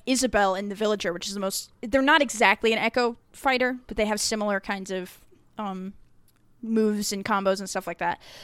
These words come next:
But even that, it's like there's so much character infused to the fighters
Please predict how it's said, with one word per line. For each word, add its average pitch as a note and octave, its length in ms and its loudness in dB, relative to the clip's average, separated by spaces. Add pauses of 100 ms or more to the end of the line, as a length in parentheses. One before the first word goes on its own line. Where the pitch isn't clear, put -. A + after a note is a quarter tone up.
(120)
But C4 100 2
even D#4 180 4
that, A#3 240 8
it's A3 200 -2
like G#3+ 300 2
there's A3 180 2
so - 160 0
much B3 380 0
character A#3 560 2
infused C#4+ 680 -2 (140)
to D#4+ 100 -6
the D4+ 80 -2
fighters E4 640 -2